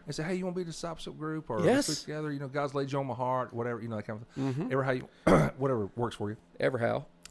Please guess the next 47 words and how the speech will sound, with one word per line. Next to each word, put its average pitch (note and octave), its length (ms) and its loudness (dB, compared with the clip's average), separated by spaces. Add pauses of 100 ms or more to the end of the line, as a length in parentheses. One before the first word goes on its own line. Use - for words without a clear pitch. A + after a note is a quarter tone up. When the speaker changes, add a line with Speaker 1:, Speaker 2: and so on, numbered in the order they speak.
Speaker 1:
Ever A2+ 160 6
how, A2+ 160 4
ever G#2+ 200 2
how. - 880 -2
<laughs> - 0 -
Speaker 2:
Sorry. D3+ 340 8
Speaker 1:
Did, - 120 -6
did - 80 0
I C#3+ 40 12
Speaker 2:
Had, D#3+ 60 10
Speaker 1:
just D#3+ 160 12
say E3+ 140 6
that? F#3 120 6
Speaker 2:
had D#3 120 10
to C#3 60 2
point E3 240 10
it E3 60 8
Speaker 1:
Oh, F3 120 12
Speaker 2:
out. B2 60 10
Speaker 1:
that's B2+ 180 6
funny. D3+ 140 8
Speaker 2:
Yep, F#3+ 100 8
Speaker 1:
That's B2+ 160 0
Speaker 2:
yep. D#3+ 140 8
Speaker 1:
funny. A2 120 -4
I A#2+ 40 4
didn't A#2 160 4
even A#2 80 0
know A#2 80 4
I A2+ 40 4
said - 200 8
it. - 420 4
Speaker 2:
<laughs> - 60 -20 (560)
Speaker 1:
Well, C#3+ 220 2
ever G#3+ 180 6
how. A#2 220 2 (220)
Speaker 2:
Yes. E3+ 440 12 (100)
Speaker 1:
<laughs> - 100 2
Anyway. E3 340 8 (380)
Yeah, D3+ 180 0
ever F3+ 140 2
how F3+ 160 4
anyway. B2 320 0 (420)
All F3+ 80 10
right, E3+ 140 6
so, F#3+ 420 8 (100)
uh, C3 420 4